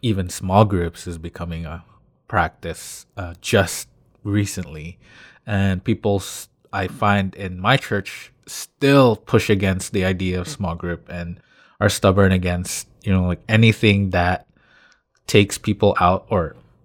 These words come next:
quote unquote, you know, air quotes, takes people out of the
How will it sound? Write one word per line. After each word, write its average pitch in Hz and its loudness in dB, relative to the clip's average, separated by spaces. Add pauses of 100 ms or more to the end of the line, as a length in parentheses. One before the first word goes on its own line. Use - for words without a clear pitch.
(260)
quote 98 2
unquote, 85 -4 (200)
you 110 0
know, 90 0
air 92 2
quotes, - -6
takes - 2
people 92 2
out 85 0
of 85 -4 (420)
the 87 -2